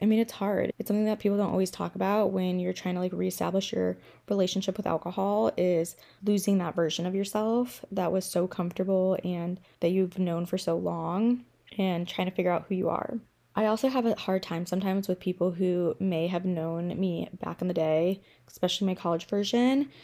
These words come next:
and don't really know me now. Trying to hang out with those people is really hard for me because I'm just not that same person anymore. I almost disassociate with that old version of me. It feels so far away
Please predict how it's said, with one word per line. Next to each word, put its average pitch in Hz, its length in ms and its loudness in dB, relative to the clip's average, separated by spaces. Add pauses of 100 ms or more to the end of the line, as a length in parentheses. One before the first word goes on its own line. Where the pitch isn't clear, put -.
(100)
and 180 500 0
don't 175 200 0
really 185 180 2
know 180 140 -2
me 175 120 -2
now. 170 600 -2
Trying 196 200 -2
to 226 40 0
hang 240 120 6
out 185 80 0
with 190 100 -2
those 190 120 0
people 190 460 2
is 185 240 0 (160)
really 180 160 2
hard 160 240 -2
for 185 80 -6
me 180 140 -2
because 170 640 -2 (300)
I'm 233 140 6
just 254 140 0
not 220 160 2
that 202 160 -2
same 196 100 0
person 196 380 0
anymore. 180 400 0
I 190 80 0
almost 233 280 0
disassociate 202 760 0
with 190 100 -2
that 185 160 -2
old 180 220 0
version 170 340 0
of 214 80 2
me. 220 220 4
It - 100 -2
feels 190 420 -2
so 175 300 0
far 175 280 -2
away 180 580 4